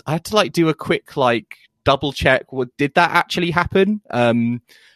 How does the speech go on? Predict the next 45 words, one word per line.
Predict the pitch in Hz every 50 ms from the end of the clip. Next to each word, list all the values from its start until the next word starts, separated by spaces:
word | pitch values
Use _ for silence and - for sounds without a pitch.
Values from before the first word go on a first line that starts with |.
| _ _ -
but | 143 139
yeah, | 135 135 123 117 107
I | 120 131
know | 135 127 120
it's, | 113 104 76 87 123 117 - - - -
uh, | 147 135 131 131 131 -
you | 170
know, | 151 139
he's | 143 185 220 202 160
a | 196
great, | - - 175 165 135 - - -
you | - 185
know, | 135
he's | 120 202 220 185 160
a | 160
great | - 156 147 135 -
player. | - 143 135 117 107 104 104 107
You | 110 117 110
know, | 107
he | 113
was | 120 123 110 135
a |
great | - - - 143 135 110 -
personality | - 135 127 113 - - 120 117 113 110 - - 104 107
as | 110 101
well. | 113 110 107 101
But | - - 104 98
yeah, | 120 117
I | 117
just | 107 - 139 117 -
felt | 139 123 80
like | 110 120 101 - _ - - - - - _
a | -
lot | 120 135 143 131
of | 131 123 _ _ _ _ _
expectation | 139 - - - 135 - - 147 135 123 - - 117 107
was | 110 -
kind | - - 120
of | 113 - _
put | - 135 -
on | - 139 110 101
him, | 104 104 104 104
and | 107 107 107 107 - -
I | - 104
think, | - 139 123 120 - -